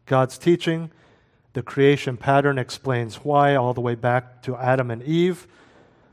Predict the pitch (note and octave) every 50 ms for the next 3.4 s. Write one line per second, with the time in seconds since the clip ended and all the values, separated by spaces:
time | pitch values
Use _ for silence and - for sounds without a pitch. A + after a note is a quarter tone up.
0 | _ _ _ - A#2+ - - C#3+ C3+ C3+ - C#3+ C3 C3+ C3 B2+ - - A#2 A2
1 | - - D3 C#3+ C#3+ C3+ C#3 C#3 C#3 C#3+ C3+ B2+ B2 B2+ B2 - - - B2 G#2+
2 | A2+ A2+ G2+ A#2 D3 D3 C3 B2+ C#3+ C3+ C3+ C3+ C3 - B2+ A#2 - - C#3+ C#3
3 | C#3+ C#3+ C#3 C#3 C3+ C3+ C3